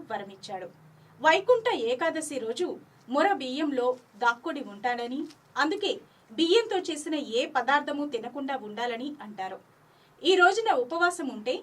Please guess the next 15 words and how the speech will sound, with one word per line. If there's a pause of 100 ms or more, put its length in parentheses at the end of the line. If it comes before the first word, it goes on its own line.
(280)
మిగతా (200)
ఇరవై
మూడు
ఏకాదశులు (120)
ఉపవాసం
ఉన్నట్టే
అని (300)
విష్ణు
పురాణం (100)
చెప్తోంది. (580)
ముర (240)
అంటే (380)
తామసిక, (460)
రాజసిక
గుణాలకు,